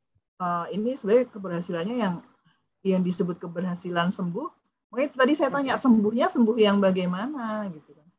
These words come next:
Speaker 2: Ya. Ya. Karena di dalam S R E sendiri, eh,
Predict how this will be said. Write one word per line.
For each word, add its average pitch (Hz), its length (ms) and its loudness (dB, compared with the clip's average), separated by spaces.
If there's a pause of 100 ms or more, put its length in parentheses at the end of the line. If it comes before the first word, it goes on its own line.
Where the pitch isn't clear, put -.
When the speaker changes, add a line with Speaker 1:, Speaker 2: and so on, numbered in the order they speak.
Speaker 2:
Ya. 302 180 -14 (1120)
Ya. 170 120 -10 (360)
Karena 202 240 -6
di 254 140 -6
dalam 202 240 -2
S 208 160 -2
R 208 240 0
E 208 80 -2
sendiri, 214 800 0 (480)
eh, 196 260 2